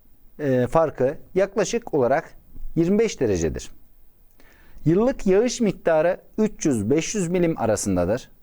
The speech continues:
Doğal bitki örtüsü bozkırdır. Şimdi burada soru çözümünde en kolay yöntemlerden birisi bitki örtüsünü bilmektir.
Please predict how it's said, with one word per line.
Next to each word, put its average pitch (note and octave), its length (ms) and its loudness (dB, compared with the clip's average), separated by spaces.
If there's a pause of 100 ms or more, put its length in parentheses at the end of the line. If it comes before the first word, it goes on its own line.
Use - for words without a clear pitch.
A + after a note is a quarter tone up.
(540)
Doğal G3 360 4
bitki F3+ 260 -2
örtüsü C#3+ 340 -2
bozkırdır. - 580 -4 (440)
Şimdi A#3+ 320 2
burada E3+ 400 4 (640)
soru A#3 460 0
çözümünde E3+ 520 2
en A#3+ 400 2
kolay A3 360 2
yöntemlerden F#3 720 2
birisi F3+ 300 0
bitki F3 260 2
örtüsünü D#3+ 420 0
bilmektir. G2+ 520 -2